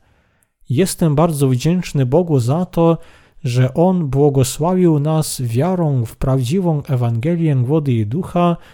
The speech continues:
w te dni ostateczne. I kiedy wierzycie w prawdę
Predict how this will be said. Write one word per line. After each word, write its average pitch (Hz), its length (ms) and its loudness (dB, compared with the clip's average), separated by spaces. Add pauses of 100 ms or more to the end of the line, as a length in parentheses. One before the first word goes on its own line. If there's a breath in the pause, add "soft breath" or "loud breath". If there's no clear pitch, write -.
(180 soft breath)
w - 140 -12
te 220 140 0
dni 120 300 2
ostateczne. 113 1120 -4 (840)
I 131 140 0
kiedy 185 320 2
wierzycie 139 580 0
w 127 140 -2
prawdę 160 560 0